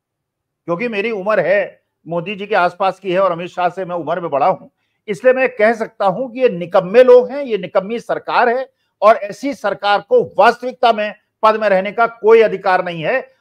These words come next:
अगर अपने देश की जनता को, समाज को,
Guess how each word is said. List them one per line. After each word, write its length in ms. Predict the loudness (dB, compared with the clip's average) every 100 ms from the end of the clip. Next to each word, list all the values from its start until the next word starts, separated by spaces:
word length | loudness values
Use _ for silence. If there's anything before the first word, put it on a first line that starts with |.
| -2
अगर 260 | 0 2
अपने 520 | 0 -2 -4 -4 -6 -8
देश 360 | -4 -4 -4
की 220 | -8 -12
जनता 500 | -6 -4 -4 -2 -2
को, 260 | -2 0 0
समाज 560 | 0 -4 -2 0 -2 -2
को, 420 | 0 2 0